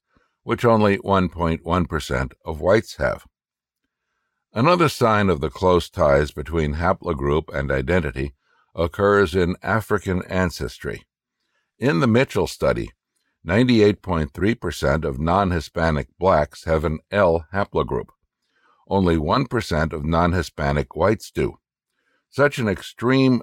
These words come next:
shows how a mitochondrial haplogroup can define one to oneself and at the same time to society. Even if you are not a genetic determinist,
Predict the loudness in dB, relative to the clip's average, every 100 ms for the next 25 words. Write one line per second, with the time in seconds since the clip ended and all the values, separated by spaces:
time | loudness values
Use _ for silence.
0 | -6 -2 2 4 2 -2 0 2 2 0
1 | 2 2 2 0 -4 -2 2 4 4 2
2 | -2 -6 -4 -4 -2 -2 -2 _ _ _
3 | _ -8 -4 -2 -2 0 2 4 2 -2
4 | -2 2 4 2 0 -4 -12 -4 -2 -2
5 | -4 -2 2 4 2 -2 -4 -4 -4 -10
6 | -2 0 0 -2 -4 -4 -6 -8 -12 -12
7 | -4 2 2 2 -2 _ _ _ _ _
8 | _ _ _ _ -2 0 2 2 0 2
9 | 4 4 4 2 2 0 -8 -10 -6 -2
10 | 0 0 -6 -14 -6 -2 0 0 -2 -6